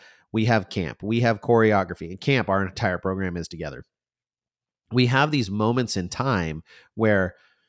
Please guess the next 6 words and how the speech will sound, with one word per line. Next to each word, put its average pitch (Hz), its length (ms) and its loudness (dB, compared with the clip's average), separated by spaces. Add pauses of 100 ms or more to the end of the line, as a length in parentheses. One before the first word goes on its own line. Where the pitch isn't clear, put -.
(300)
we 110 260 2
have 113 200 2
these 98 180 -6
touch - 300 -2
points, - 400 -10 (320)
camp, 117 420 -4